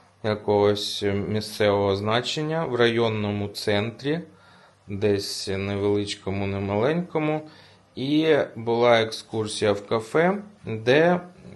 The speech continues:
пригощали гуляшом. Там розказали і рецепт, і вперше я скуштував цей гуляш, і з, е, з того моменту він мені сподобався,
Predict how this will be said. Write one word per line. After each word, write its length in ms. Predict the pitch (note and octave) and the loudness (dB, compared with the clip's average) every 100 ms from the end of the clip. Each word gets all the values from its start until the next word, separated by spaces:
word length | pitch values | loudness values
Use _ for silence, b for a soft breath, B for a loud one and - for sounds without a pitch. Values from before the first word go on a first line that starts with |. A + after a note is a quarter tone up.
| - - - | -20 -20 -10
пригощали 720 | A#2 A#2 A#2 - C3 C3+ B2 | -4 -2 -2 0 2 4 4
гуляшом. 680 | A#2 A#2 A#2 A2+ - F#2 D#2+ - B B B _ | 2 -2 -2 -4 -6 -6 -6 -10 B B B _
Там 260 | A#2 A2+ G2+ | 2 4 2
розказали 800 | G2 - G2+ F#2+ F#2 F2 F2 E2+ | 0 -2 -4 0 2 2 0 -2
і 140 | G2 | -4
рецепт, 760 | F#2+ G#2 - - F#3 F#3 - - _ _ _ - B B B B | -2 -2 -2 4 4 2 -8 -20 _ _ _ -20 B B B B
і 100 | G#2 G#2 | -8 -6
вперше 520 | G#2 C3+ - - A2 | 2 2 2 -2 0
я 180 | G#2+ G#2 | 0 0
скуштував 680 | - G#2 - G#2+ G2 G2 F#2+ | -6 -8 -6 -2 0 0 -2
цей 240 | G#2+ G#2 | 0 0
гуляш, 560 | G#2+ A2+ C#3 F3 - - | 0 2 2 0 -8 -10
і 260 | A2+ G#2+ G#2+ B B B B | -8 -6 -6 B B B B
з, 160 | - - - | -20 -20 -4
е, 420 | F#2+ F#2+ F#2+ F#2 | 0 0 0 -2
з 100 | F2+ - | -4 -6
того 300 | - G#2+ G#2+ | -2 0 0
моменту 580 | G#2+ A2 A#2+ C3+ C3+ A#2 G#2+ F#2+ F#2 G2 | 0 -2 -2 -4 -6 -6 -6 -6 -6 -4
він 240 | A2 G#2+ | -4 -2
мені 220 | G#2 G2 F#2 | -2 -4 -6
сподобався, 840 | - G#2 A#2 D3+ D#3 D#3 - D3 | -6 -2 -2 0 -2 -2 -6 -6